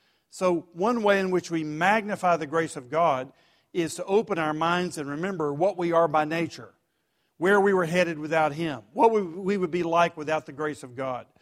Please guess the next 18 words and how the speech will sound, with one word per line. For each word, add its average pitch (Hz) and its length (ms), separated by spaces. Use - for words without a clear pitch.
David 175 340
never 156 240
forgot. 139 500
Paul 165 240
never 131 260
forgot. 127 420
We 180 160
should 147 200
never 127 220
forget. 123 380
But 190 120
secondly, 202 640
look 208 180
at 220 60
what 202 140
else 214 200
David 147 340
says. 147 520